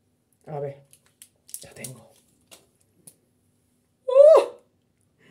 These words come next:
Nuevo. Es que yo me pigmenta este lapicero, mirad que de esta gama tengo muchos. Casi, casi diría que todos. Pues a mí no me pinta ninguno así, ni el morado,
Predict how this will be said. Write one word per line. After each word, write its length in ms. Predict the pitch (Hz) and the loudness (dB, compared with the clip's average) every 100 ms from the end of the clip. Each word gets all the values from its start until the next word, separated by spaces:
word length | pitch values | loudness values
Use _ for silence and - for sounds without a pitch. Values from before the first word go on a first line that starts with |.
| 220 - _ - | -20 -20 _ -14
Nuevo. 520 | 185 170 160 160 _ _ _ _ _ _ _ _ _ _ _ _ _ _ 190 | -10 -10 -10 -18 _ _ _ _ _ _ _ _ _ _ _ _ _ _ -20
Es 80 | - | -4
que 160 | 220 | -2
yo 100 | 226 | -2
me 120 | 226 | -2
pigmenta 520 | 190 180 190 220 254 - | -6 -6 -6 -6 -4 -4
este 220 | 196 247 | -6 -6
lapicero, 560 | 247 233 233 220 233 - | -8 -8 -8 -6 -8 -10
mirad 320 | 180 180 196 | -6 -2 -2
que 80 | 240 | -4
de 80 | 240 | -8
esta 160 | 240 | -4
gama 360 | 220 220 262 - - | -2 -4 -6 -12 -10
tengo 360 | 202 226 247 | -8 -6 -10
muchos. 640 | 175 214 220 143 151 - _ _ _ _ _ _ _ _ _ _ - | -8 -8 -8 -10 -12 -18 _ _ _ _ _ _ _ _ _ _ -8
Casi, 420 | 190 185 240 - | -6 -6 -10 -6
casi 360 | 196 190 240 | -4 -4 -6
diría 320 | 233 180 180 185 | -8 -2 -2 -2
que 80 | |
todos. 580 | 190 165 147 151 - - _ _ _ _ _ _ _ - _ _ - | -6 -6 -6 -8 -12 -20 _ _ _ _ _ _ _ -20 _ _ -8
Pues 160 | 208 | -4
a 80 | 190 | -4
mí 100 | 214 | -4
no 60 | 254 | -4
me 100 | 269 | -6
pinta 280 | 277 262 | -6 -6
ninguno 340 | 220 185 175 160 | -6 -6 -6 -8
así, 420 | 160 247 262 220 | -10 -10 -12 -12
ni 140 | 208 196 | -10 -8
el 100 | 185 | -6
morado, 960 | 170 175 233 254 254 262 277 311 320 | -4 -4 -2 -4 -2 2 2 0 -6